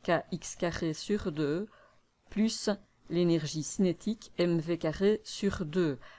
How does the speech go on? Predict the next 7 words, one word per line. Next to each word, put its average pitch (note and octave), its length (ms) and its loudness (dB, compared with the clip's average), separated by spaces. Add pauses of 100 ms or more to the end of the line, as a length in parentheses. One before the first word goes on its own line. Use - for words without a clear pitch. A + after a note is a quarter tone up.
Attention, A3 680 2
ce - 140 -4
que F3+ 180 2
vous D3 160 -2
devez C#3 180 0
absolument G#3+ 500 2
comprendre, G#3+ 720 -2